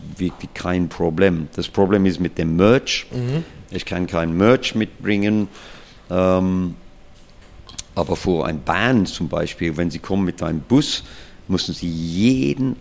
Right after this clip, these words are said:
Speaker 1: einzigen Stück so auf ein Formular ausschreiben, jeden Gitarrseiten, jeden Pick, alle die Merch, alle die Amps, alle die Instrumenten, es ist genau, ja, es ist voll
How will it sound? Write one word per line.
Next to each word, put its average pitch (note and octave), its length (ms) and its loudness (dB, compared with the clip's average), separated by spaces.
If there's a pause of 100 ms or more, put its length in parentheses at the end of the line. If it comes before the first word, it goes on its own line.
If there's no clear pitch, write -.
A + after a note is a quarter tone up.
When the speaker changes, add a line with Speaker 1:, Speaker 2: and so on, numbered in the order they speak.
Speaker 1:
einzigen A2 580 0
Stück - 300 -2 (220)
so F2+ 280 0
auf F2 240 -2
ein E2+ 120 -2
Formular G#2 680 2 (120)
ausschreiben, F#2+ 840 2 (280)
jeden E2+ 480 0 (140)
Gitarrseiten, A#2 960 -4
jeden F2 240 -2 (120)
Pick, - 300 -4 (280)
alle A#2 260 0
die G#2+ 140 -2
Merch, A2 480 0
alle F2+ 160 -4
die E2 200 -12
Amps, A2 500 0
alle E2+ 220 -2
die D#2+ 160 -10 (120)
Instrumenten, F#2+ 720 0 (560)
es - 240 -4
ist - 400 -8
genau, F#2 420 0 (260)
ja, - 180 -8
es - 220 -10
ist - 200 -8
voll D#2+ 400 -4